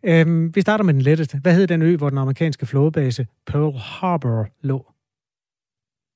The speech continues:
Også kendt som amerikansk stat. Starter med H.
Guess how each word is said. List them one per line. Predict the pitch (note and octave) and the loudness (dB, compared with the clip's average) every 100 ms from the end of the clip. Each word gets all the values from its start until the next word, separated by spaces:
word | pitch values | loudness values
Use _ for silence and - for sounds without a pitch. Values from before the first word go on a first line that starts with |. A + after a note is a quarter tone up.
| _ _ _ _ _ _ _ _ _ _ _ _ _ _ - | _ _ _ _ _ _ _ _ _ _ _ _ _ _ -4
Også | D3+ | -2
kendt | D3+ B2+ | -2 -2
som | C3 | 0
amerikansk | A#2+ A#2 - B2+ - - - _ | 0 -2 -2 -6 -6 -20 -20 _
stat. | - - A#2 A#2 - _ _ _ _ _ _ _ _ _ _ _ _ _ _ _ _ _ | -12 -8 -8 -8 -20 _ _ _ _ _ _ _ _ _ _ _ _ _ _ _ _ _
Starter | - B2+ C3 | -4 -2 2
med | A2 | 0
H. | - | 0